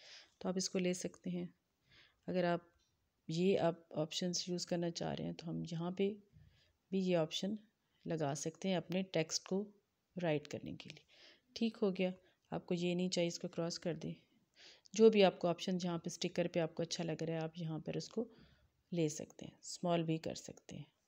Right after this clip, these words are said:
ठीक हो गया। चलिए जी, हमने एक ऐड कर लिया,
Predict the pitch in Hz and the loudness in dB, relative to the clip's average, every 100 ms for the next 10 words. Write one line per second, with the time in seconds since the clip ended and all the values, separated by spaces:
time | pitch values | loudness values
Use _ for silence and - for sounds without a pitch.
0 | _ _ - - 220 220 196 196 190 - | _ _ -14 -4 0 2 2 0 -2 -6
1 | _ _ _ _ _ _ _ _ _ _ | _ _ _ _ _ _ _ _ _ _
2 | _ _ _ _ _ - - - - _ | _ _ _ _ _ -20 -20 -20 -20 _
3 | - 160 170 156 165 175 190 185 180 170 | -4 -2 -2 -4 -2 2 4 4 4 4
4 | 170 180 170 170 | 4 2 2 0